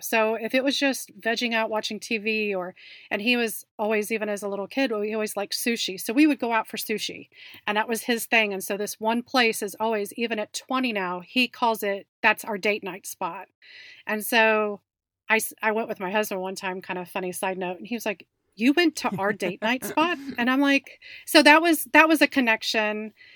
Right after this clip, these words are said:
Speaker 1: You know, I just made that extra point to turn off my phone, look him in the eyes, ask him what he wanted. And,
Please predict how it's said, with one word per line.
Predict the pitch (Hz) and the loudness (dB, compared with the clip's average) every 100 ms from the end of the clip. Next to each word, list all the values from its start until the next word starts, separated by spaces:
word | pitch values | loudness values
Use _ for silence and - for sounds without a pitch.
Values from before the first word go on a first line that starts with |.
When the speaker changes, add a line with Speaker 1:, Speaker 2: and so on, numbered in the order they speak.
| - - | -8 0
Speaker 1:
You | |
know, | 254 | 4
I | 247 | 4
just | 233 285 285 - | 4 2 2 0
made | 247 254 220 | 4 4 4
that | 214 214 _ | 2 0 _
extra | 233 - - 220 | -2 -2 -4 -6
point | _ 226 220 214 - - | _ -2 0 -2 -6 -10
to | 220 202 | -6 -6
turn | - - 240 | -6 -4 -4
off | 240 | -4
my | 247 233 | -4 -4
phone, | - 214 208 208 208 202 | -2 -2 -2 -4 -8 -6
look | 220 254 | -4 -2
him | 247 | -2
in | 262 | 0
the | 262 208 | -2 0
eyes, | - 196 196 202 - - | 0 0 -2 -6 -10 -6
ask | 202 - 269 | -6 -4 -4
him | 240 | 0
what | 254 | 0
he | 254 | 0
wanted. | 208 202 202 202 208 - - - - | -2 -2 -2 -4 -6 -14 -20 -20 -8
And, | 226 233 226 226 226 | -2 2 2 0 -6